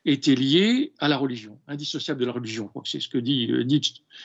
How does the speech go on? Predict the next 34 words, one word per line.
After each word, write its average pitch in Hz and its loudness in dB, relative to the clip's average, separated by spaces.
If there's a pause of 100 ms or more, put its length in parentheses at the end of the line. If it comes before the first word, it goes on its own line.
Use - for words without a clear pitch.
(380)
de 165 -8
façon 139 -2
très, 131 -2
très 143 2
nette. 220 4 (340)
Et 143 6
par 156 -2
conséquent, 190 0 (240)
il 160 6
allait 202 4
de 196 0
soi, 269 -4
en 175 -6
quelque 139 -6
sorte, - -8
que 127 -4 (480)
la 147 0
parole 175 2
poétique, 165 2 (400)
religieuse 165 4
qu'elle 131 2
était, 196 0 (540)
euh, 135 2
ne 147 6
pouvait 180 2 (400)
qu'avoir 190 2
un 147 -4
effet 139 -2 (140)
magique. 131 -4
Elle 135 4
invoquait 160 2
des, 139 -8 (300)
des 135 0
puissances - -4